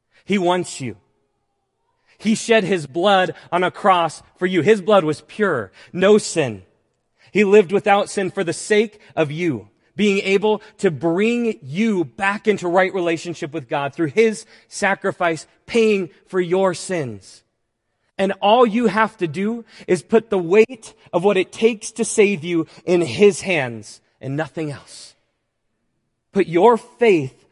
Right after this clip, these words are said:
fully on what he has done. His death on the cross and his resurrection where God gave him all authority in heaven and on earth. And that authority is there that he can give you new life,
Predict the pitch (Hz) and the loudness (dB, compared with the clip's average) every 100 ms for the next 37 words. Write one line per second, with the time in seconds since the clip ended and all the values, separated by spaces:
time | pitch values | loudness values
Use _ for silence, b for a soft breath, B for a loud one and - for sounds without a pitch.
0 | _ _ _ 220 202 180 151 139 _ 160 | _ _ _ 4 4 4 0 -2 _ 0
1 | 160 151 - 226 202 170 143 117 156 123 | 0 0 -4 -6 -4 -4 -6 -6 -4 -4
2 | 98 _ _ _ _ _ _ _ _ 190 | -10 _ _ _ _ _ _ _ _ -4
3 | 131 123 214 220 208 180 - 208 208 196 | -2 0 0 0 -2 -4 -2 -2 0 -2
4 | 190 165 180 220 202 190 214 - 202 196 | -4 -2 2 2 2 -2 -2 -4 -2 -2
5 | 160 B B 156 190 208 220 208 147 208 | -2 B B 2 4 6 4 2 0 2
6 | 226 190 208 202 196 247 254 226 220 190 | 4 2 -2 -2 -2 0 0 0 0 0
7 | 170 170 180 175 135 226 233 226 220 208 | -2 -4 -4 -4 0 2 2 0 -2 0
8 | 196 190 180 B B - 208 214 185 233 | 0 0 -4 B B -4 -2 -2 0 4
9 | 233 226 208 190 B B 170 147 214 208 | 8 6 4 -4 B B -4 0 2 2
10 | 185 185 - 185 165 190 147 214 190 180 | 2 -2 -4 -6 -2 -2 0 -2 0 0
11 | 196 151 165 180 123 | 0 0 -2 -2 -8